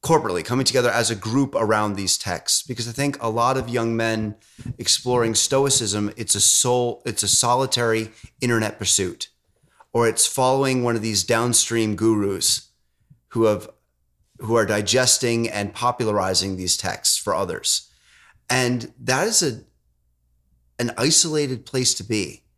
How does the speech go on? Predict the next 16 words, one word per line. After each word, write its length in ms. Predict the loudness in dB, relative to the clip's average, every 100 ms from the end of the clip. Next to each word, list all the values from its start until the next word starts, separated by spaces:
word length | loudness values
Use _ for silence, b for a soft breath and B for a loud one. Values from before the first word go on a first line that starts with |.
| _ _ _ _ _ -4
and 420 | 0 0 -2 -4
it 60 | -4
is 200 | -2 0
not 220 | 0 2
good 140 | 0
for 100 | 0
man 160 | -2 0
to 40 |
be 100 | 2
alone. 320 | 2 2 -2
I 40 | -2
mean, 380 | -2 -4 -8 -18 _
isolated 840 | 0 2 2 2 2 2 0 -2 -8 _ _ _ _ _ _ _ _ _ _
pursuit 680 | -2 0 4 4 4 0 -4 -6 _ _ _ _ _ _
can't 480 | -6 -2 -2 -2 -4 -12 _ _
lead 760 | -10 -4 -2 0 0 -2 -4